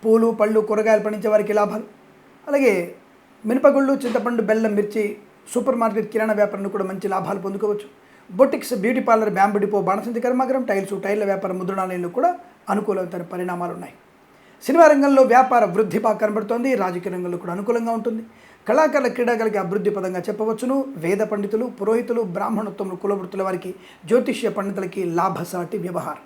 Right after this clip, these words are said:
వైద్యులకి, వైద్య బృందాల వారికి, న్యాయవాదులకి కలిసి వచ్చే అవకాశం. ఎల్ఐసి, మెడికల్, గృహ నిర్మాణ ఏజెంట్లకు కూడా అనుకూలవంతమైన శుభస్థితి.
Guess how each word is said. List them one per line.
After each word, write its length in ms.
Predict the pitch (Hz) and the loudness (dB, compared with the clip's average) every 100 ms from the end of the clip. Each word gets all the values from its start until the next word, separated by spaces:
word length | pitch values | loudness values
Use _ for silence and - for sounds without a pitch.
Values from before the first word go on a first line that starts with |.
| _ - | _ -2
వైద్యులకి, 400 | 185 208 220 208 | 0 2 2 2
వైద్య 160 | 202 202 | 2 0
బృందాల 300 | 202 226 233 | 0 0 2
వారికి, 240 | 214 214 | 0 -2
న్యాయవాదులకి 640 | 214 233 269 269 262 214 | -2 0 4 4 2 -2
కలిసి 260 | 202 214 208 | -2 0 0
వచ్చే 160 | 208 202 | 0 -2
అవకాశం. 520 | 196 196 190 190 185 196 | -2 -2 -4 -8 -6 -4
ఎల్ఐసి, 500 | 240 247 240 240 233 | 0 0 -2 -2 -2
మెడికల్, 500 | 180 208 240 226 208 190 | -2 -2 0 -2 -2 -4
గృహ 120 | 180 | 0
నిర్మాణ 260 | 226 226 208 | 0 0 -2
ఏజెంట్లకు 340 | 196 196 208 | -2 -4 -6
కూడా 160 | 190 180 | -4 -6
అనుకూలవంతమైన 760 | 190 180 190 175 175 180 277 359 - - - | -6 -6 -4 -4 -4 -2 -2 -2 -8 -20 -12
శుభస్థితి. 380 | 185 147 - | -10 -8 -10